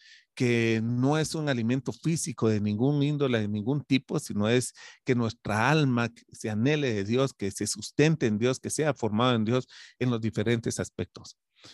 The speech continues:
Y la gente se empieza a ir, empieza a abandonar, porque aquí dice en el versículo sesenta y seis que la gente se empezó a abandonar. Si a ti te tocara dirigir una congregación,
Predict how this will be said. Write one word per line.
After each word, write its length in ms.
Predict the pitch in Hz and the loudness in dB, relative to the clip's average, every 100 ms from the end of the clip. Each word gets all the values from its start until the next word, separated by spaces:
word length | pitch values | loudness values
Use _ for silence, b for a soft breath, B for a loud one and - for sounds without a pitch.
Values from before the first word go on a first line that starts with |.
| B | B
Y 80 | 139 | 0
la 80 | |
gente 280 | 147 156 226 | 2 0 -2
se 100 | 185 | -2
empieza 320 | 156 151 147 | -2 -2 2
a 60 | 131 | 2
ir, 240 | 175 285 - _ _ _ | 2 0 -8 _ _ _
empieza 320 | 123 147 139 | -4 -2 2
a 40 | 180 | 2
abandonar, 460 | 151 117 135 285 | 2 2 0 0
porque 260 | - - 117 | -2 -4 -4
aquí 200 | 110 160 | -2 -2
dice 240 | 190 226 | -2 0
en 80 | 262 | 0
el 100 | 151 | 0
versículo 460 | 120 117 147 202 175 | 0 -4 -6 -2 -2
sesenta 400 | - - 117 113 | -2 -2 -2 -2
y 60 | |
seis 280 | 104 151 233 - B B | 0 2 0 -4 B B
que 100 | - | 0
la 120 | 139 | 2
gente 300 | 120 156 302 | 2 -2 -2
se 100 | 240 | -2
empezó 320 | 151 - - 113 | -4 -4 -2 -2
a 20 | |
abandonar. 480 | 110 98 92 135 - - _ _ _ _ _ _ _ _ | -2 -4 -4 -6 -6 -14 _ _ _ _ _ _ _ _
Si 240 | - 160 | -4 0
a 80 | 156 | 0
ti 160 | - 277 | 0 -4
te 100 | - | -2
tocara 600 | - 196 202 202 208 - | -2 2 2 4 2 -2
dirigir 520 | 143 147 131 - 185 | -2 -2 -2 0 0
una 220 | 220 202 | 2 -2
congregación, 1080 | - 151 127 113 104 - - 123 160 139 117 | 0 0 0 -2 -4 -6 -2 0 2 -2 -6